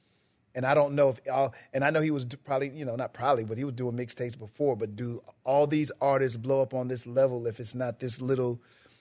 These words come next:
creation of this city that happened. And I just think, you know, <sighs> I don't remember a lot of the beats, and maybe this 'cause my brain doesn't want to.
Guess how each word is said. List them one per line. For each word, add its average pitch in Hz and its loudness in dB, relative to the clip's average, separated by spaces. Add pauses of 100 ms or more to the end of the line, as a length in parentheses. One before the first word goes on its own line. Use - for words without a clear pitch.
(160)
creation 139 -2
of 120 -2
this 120 -4
city 127 -4 (260)
that 113 -4
happened. 120 -4 (520)
And 131 0
I 135 0
just 151 -2
think, 135 -4
you 160 -6
know, 135 -2 (380)
<sighs> - -14
I 147 4
don't 180 6
remember 160 2
a 143 6
lot 131 2
of 117 -6
the 117 -6
beats, 110 -8
and 110 -8
maybe 123 0
this 113 -4
'cause 113 -6
my 113 -2
brain 110 -2
doesn't 107 -4
want 113 -4
to. 98 -6